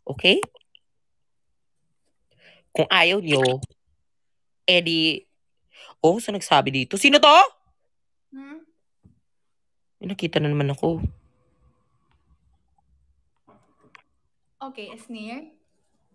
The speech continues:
Speaker 1: Sige lang, kagatin ko kayo mamaya. Okay, Bal.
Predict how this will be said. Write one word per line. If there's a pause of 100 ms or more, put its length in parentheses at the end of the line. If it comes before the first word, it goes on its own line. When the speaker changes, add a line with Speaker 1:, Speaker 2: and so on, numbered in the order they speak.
(1160)
Speaker 1:
Sige
lang,
kagatin
ko
kayo
mamaya. (280)
Okay,
Bal.